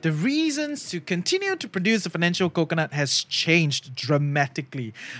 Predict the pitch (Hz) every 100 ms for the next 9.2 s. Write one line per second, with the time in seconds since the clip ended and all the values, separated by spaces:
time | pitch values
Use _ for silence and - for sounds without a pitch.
0 | - 147 165 - 175 175 196 208 - 269
1 | - 226 208 226 220 165 170 160 202 -
2 | 147 175 139 139 139 147 185 160 160 160
3 | 151 143 143 135 147 151 127 - 170 180
4 | 175 175 170 170 147 135 139 123 156 165
5 | 160 156 156 139 131 127 127 - - -
6 | - 127 123 120 120 135 185 185 185 175
7 | 147 156 151 156 147 135 139 131 135 131
8 | 160 143 127 127 147 139 151 180 202 214
9 | 208